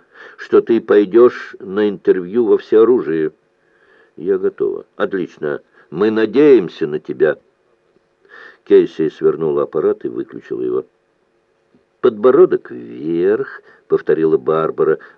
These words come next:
«Вот так, хорошая девочка».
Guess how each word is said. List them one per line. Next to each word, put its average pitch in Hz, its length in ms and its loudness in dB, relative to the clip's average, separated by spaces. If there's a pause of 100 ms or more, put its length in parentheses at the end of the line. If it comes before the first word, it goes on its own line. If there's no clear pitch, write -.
«Вот 135 340 -4
так, 82 580 -10
хорошая 151 720 -4
девочка». 87 920 -2